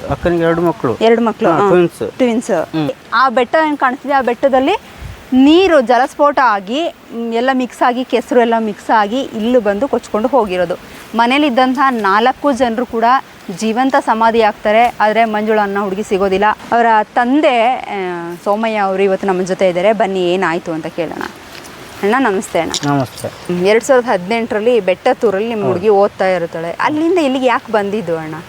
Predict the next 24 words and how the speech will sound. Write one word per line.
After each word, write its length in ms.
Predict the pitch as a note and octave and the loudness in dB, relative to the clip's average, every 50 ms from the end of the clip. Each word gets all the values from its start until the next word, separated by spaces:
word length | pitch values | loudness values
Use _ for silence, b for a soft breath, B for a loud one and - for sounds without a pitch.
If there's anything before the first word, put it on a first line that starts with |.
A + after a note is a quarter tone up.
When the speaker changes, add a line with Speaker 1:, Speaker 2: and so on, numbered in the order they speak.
| - - - | -16 -10 -6
Speaker 1:
ಅಲ್ಲಿ 140 | D3 D#3+ F3+ | -4 0 0
ಅಂದ್ರೆ 380 | F3+ E3+ E3 D#3+ E3 E3+ F#3 | 0 0 2 2 2 4 4
ನಮ್ಮದು 640 | F#3+ F3+ E3+ E3 E3+ E3+ E3 E3+ F3+ F3+ F3+ F3+ E3+ | 4 2 2 2 2 2 2 2 2 4 4 2 2
ಸ್ವಲ್ಪ 300 | D#3 E3+ E3 D#3+ - F3+ E3+ F3 E3+ - - - D#3 | 0 -2 -4 -2 0 2 2 2 2 -2 -6 -8 -4
ಮನೆ 340 | D#3 D3 D3+ D#3+ E3+ E3 | -2 0 2 2 4 4
ಇರೋದು 380 | E3 D#3 D#3+ D#3 D3+ D#3+ E3+ E3+ | 4 4 2 0 0 0 -2 -2
ಫಾರೆಸ್ಟ್ 420 | D#3 - D3+ D#3 D#3+ E3 - - | 0 0 2 2 2 0 -2 -2
ಒಳಗಡೆ. 580 | E3 D#3+ D#3+ D#3 C#3+ B2+ A#2+ - - - - C#3 | 0 2 2 2 2 2 0 -4 -6 -10 -4 -2
ಬಸ್ 500 | C3+ D3 - - F3 F3 E3+ E3+ E3 G#2+ - - - - - - - | 0 0 0 -2 -2 0 0 0 -2 -4 -10 -16 -20 -20 -20 -8 -4
ಒ-, 180 | G#3 G#3 D3+ C3+ B2+ - - | -2 -2 -2 -2 -6 -6 -4
ದಿವಸಕ್ಕೆ 320 | D3+ E3 E3 - E3 D#3+ | -2 -2 0 0 0 0
ಒಂದೇ 380 | D#3+ D#3+ D#3+ E3+ E3+ D#3+ D3 - - - | 2 2 4 4 2 2 0 -2 -6 -6
ಸರಿ 140 | D3+ D3+ | -6 -4
ಬರೋದು. 260 | C#3+ C#3 C#3+ C3+ A#2+ A#2 | -2 0 0 0 0 0
ಬೆಳಿಗ್ಗೆ 300 | C3 C#3+ D#3+ E3 E3+ D#3 | 0 0 2 2 2 2
ಬಂದ್ರೆ 360 | D3 D3+ D3 D3 D3+ F3+ F#3+ | 2 0 0 2 2 2 0
Speaker 2:
ಹ್ಮ್. 480 | - - - - F#3 F#3 F#3 F3 F3 | 0 -4 -10 -12 -10 -8 -8 -6 -4
Speaker 1:
ಬೆಳಿಗ್ಗೆ 260 | F3 D#3+ E3 E3 F3+ F3 | -2 0 2 2 2 2
ಎಂಟೂವರೆ 320 | E3 E3 - F3+ F3+ F3 | 2 2 2 2 2 2
ಗಂಟೆಗೆ 460 | E3+ E3 F3+ F3+ E3 - - - D3+ | 2 2 0 0 -2 -4 -8 -6 -2
ಬರುತ್ತೆ, 320 | D3 C#3+ C#3+ C3+ - - D#3 | -2 -2 -2 -4 -4 -4 -2
ಒಂದೊಂದು 360 | E3 D3+ D3+ D#3+ D#3+ D#3 D#3 | 0 0 2 2 0 0 0
ಟೈಮಲ್ಲಿ 340 | - D#3+ D#3+ E3 E3 D#3+ D3 | 0 0 2 2 0 0 0
ಬರೋದಿಲ್ಲ. 560 | D3+ D3+ E3 E3 D3+ C#3+ B2+ B2+ C#3 D#3 | 0 0 2 0 0 0 2 2 0 0